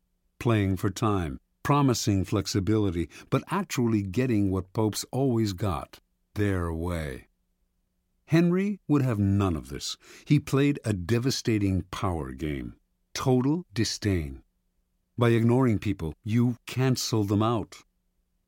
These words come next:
This unsettles and infuriates them,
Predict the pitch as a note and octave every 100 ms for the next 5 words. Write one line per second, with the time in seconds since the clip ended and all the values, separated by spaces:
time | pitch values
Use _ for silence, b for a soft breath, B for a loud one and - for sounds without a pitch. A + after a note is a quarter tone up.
0 | _ C#3 D#3 - B2+ A#2+ - - D3 C3+
1 | A#2 G2 A2 G2+ G2+ - - G#3+ A3+ G#2
2 | D2 C2 C2+ - D#2